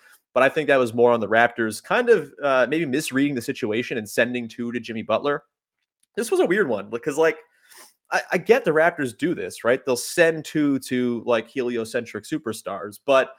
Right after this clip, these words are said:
the Heat don't play in the same way as a typical team would with a central star, right? Like, they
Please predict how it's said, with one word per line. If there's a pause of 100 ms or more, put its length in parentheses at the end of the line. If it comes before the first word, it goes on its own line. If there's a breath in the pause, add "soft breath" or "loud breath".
(320 soft breath)
the
Heat
don't
play
in
the
same
way
as
a
typical
team
would
with
a
central
star,
right?
Like,
they